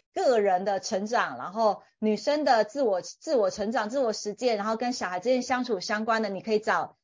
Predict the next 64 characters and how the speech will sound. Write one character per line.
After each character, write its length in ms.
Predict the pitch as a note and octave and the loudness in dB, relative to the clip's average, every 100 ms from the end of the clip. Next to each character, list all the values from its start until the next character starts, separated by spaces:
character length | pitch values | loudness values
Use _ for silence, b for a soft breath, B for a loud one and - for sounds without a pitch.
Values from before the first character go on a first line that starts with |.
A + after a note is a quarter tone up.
| - | 0
大 180 | C4+ | 2
姐 120 | A3+ F3+ | 4 0
不 100 | A3 | -2
跑 180 | G#3+ | -4
三 200 | - F#3+ | -6 -4
点 160 | G#3 D#3+ | -4 -4
半 240 | F#3+ F3 | -2 -4
Selina 400 | - G3 G3 G#3+ | -2 -2 0 -2
陈 180 | F#3+ F3 | -6 -8
佩 160 | F3 G3 | -6 -4
珍 180 | F#3+ F#3+ | -4 0
这 200 | D4+ C#4 | 2 4
个 120 | G#3 | 2
粉 280 | - E3 D#3+ | 2 -4 -2
专， 240 | F#3 F3+ | -4 -4
她 160 | A3+ A#3+ | -4 0
会 140 | C4+ | 0
写 180 | B3+ F#3+ | 0 -6
比 80 | E3+ | -2
较 140 | F#3 | -2
多 120 | F#3+ | 0
我 120 | F3+ D3 | -2 -2
生 320 | - F3+ C4 | 0 0 2
活 140 | G3+ | 0
上 180 | F3+ G3+ | 0 -4
的 80 | E3 | -6
东 220 | F3 E3 | -8 -10
西。 340 | - - - - | -12 -14 -16 -4
那 160 | - E4+ | 2 6
如 240 | B3 B3+ | 6 6
果 320 | C#4+ C4+ E3 - b b G#3+ | 6 4 4 -2 b b -4
你 100 | G#3 | -2
是 140 | C#4+ | -2
一 40 | |
个 100 | B3+ | -2
比 100 | G#3+ | 0
较 120 | A#3+ F4+ | 2 0
商 340 | - G4 G4+ | 2 0 4
务 160 | G4+ C4 | 2 2
需 240 | - D4+ | 0 -4
求 180 | C#4+ G#3 | -2 -2
的 120 | G3 | 0
人， 160 | F#3 F#3+ | 0 -2
你 80 | |
想 120 | A3+ F#3+ | -4 -6
要 60 | |
看 180 | G3 A3+ | -4 -4
一 40 | |
些 260 | A3 A3 A#3 - | 0 0 -2 -4
生 220 | - D4+ | 2 2
意 100 | D4+ | 4
经 260 | D4 C#4 C#4+ | 2 2 2
营 280 | C4 A3+ | 2 0
啊、 320 | A3 A3 A3 A3+ | 0 -2 -2 -4
商 320 | - C4 C#4+ | -2 -2 0
业 160 | C#4 | 0
的 100 | A#3+ | 0
管 260 | A3 G#3+ G#3+ | 0 -2 -2
理 120 | B3 | -2
相 200 | A3 A3+ | -6 -6
关 160 | A#3 A#3 | -2 0
的 200 | G#3 F#3 _ | 0 -2 _
记 220 | - C4+ | -4 0
录， 300 | G3+ G3 - | 4 4 2